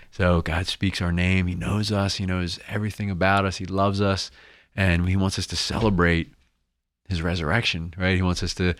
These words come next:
to celebrate all the goodness in his, in his creation, in his, in our relationships. Um, a recent God story for me where I saw and believed, I, a couple weeks ago, I, uh, was preparing for,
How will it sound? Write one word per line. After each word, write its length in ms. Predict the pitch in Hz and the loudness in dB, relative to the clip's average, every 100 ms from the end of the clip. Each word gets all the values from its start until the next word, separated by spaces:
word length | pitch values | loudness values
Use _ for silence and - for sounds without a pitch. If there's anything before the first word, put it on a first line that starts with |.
| - - - | -10 -20 -18
to 100 | - | -12
celebrate 540 | - 98 107 101 101 87 | -4 -2 0 2 2 4
all 180 | 95 | 2
the 100 | 95 | 2
goodness 520 | 82 98 110 95 87 - | 2 4 4 4 0 -4
in 100 | 87 | -2
his, 220 | 82 - | -2 -4
in 140 | 95 | -4
his 140 | 87 - | -2 -2
creation, 640 | - 95 104 107 90 82 | -4 0 2 2 0 -2
in 140 | 82 | -2
his, 260 | 82 80 78 | -4 -4 -6
in 100 | 95 | -4
our 120 | 85 78 | -4 -2
relationships. 880 | 82 101 104 104 - 82 76 - - - _ _ | -2 0 0 -2 -4 -4 -6 -12 -16 -20 _ _
Um, 440 | 90 87 85 78 76 _ _ _ _ _ _ - | -6 -4 -4 -8 -12 _ _ _ _ _ _ -4
a 60 | 101 | 2
recent 260 | 101 98 | 2 2
God 140 | 95 92 | 2 2
story 240 | - 98 | 2 2
for 120 | 87 95 | 2 0
me 220 | 110 104 | 2 4
where 260 | 87 85 - - _ | 4 2 0 -16 _
I 60 | 87 | -4
saw 200 | - 92 | 0 2
and 100 | 87 | 2
believed, 340 | 90 98 92 | 4 4 4
I, 100 | 85 82 - _ _ | 2 -2 -8 _ _
a 40 | - | -10
couple 220 | 87 90 | -4 0
weeks 200 | 90 - | 0 0
ago, 300 | 92 90 87 - - - | 2 2 0 -10 -20 -14
I, 140 | 87 - _ 90 | -14 -14 _ -8
uh, 200 | 82 80 | -6 -6
was 120 | 85 | -8
preparing 600 | - 101 98 95 90 90 - _ _ | -6 2 4 4 2 -2 -10 _ _
for, 640 | _ 95 90 87 85 85 | _ 2 4 4 2 -2